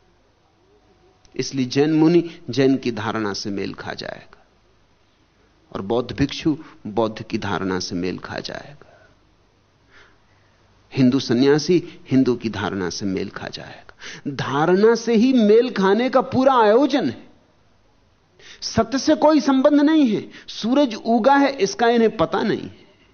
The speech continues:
न इन्होंने अपनी वीणा उठाई है, न इन्होंने अपनी तूलिका उठाई, न पैरों में घूंघर बांधे, न इनके कंठ में कोई गीत है, मगर ये जानते हैं कि शास्त्र में गुरु की परिभाषा क्या है।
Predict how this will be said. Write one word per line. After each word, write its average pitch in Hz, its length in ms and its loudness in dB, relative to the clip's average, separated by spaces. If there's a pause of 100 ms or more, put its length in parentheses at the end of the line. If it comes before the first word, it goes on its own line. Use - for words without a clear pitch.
(220)
न 135 140 2
इन्होंने 202 300 6
अपनी 196 260 0
वीणा 185 280 2
उठाई 127 420 -2
है, - 240 -16 (840)
न 139 240 2
इन्होंने 196 240 4
अपनी 190 240 -2
तूलिका 190 440 -2
उठाई, 110 440 -4 (320)
न 131 120 2
पैरों 170 340 0
में 160 120 0
घूंघर 151 340 0
बांधे, 98 440 -8 (300)
न 123 120 2
इनके 151 280 2
कंठ 156 320 0
में 139 100 0
कोई 147 220 -2
गीत 131 320 -6
है, - 140 -20 (720)
मगर 180 260 4
ये 190 160 4
जानते 190 440 4
हैं 247 180 6
कि 247 120 0
शास्त्र 185 460 -4
में 202 160 4
गुरु 170 280 2
की 175 160 -4
परिभाषा 135 580 -2
क्या 101 200 -6
है। 87 100 -8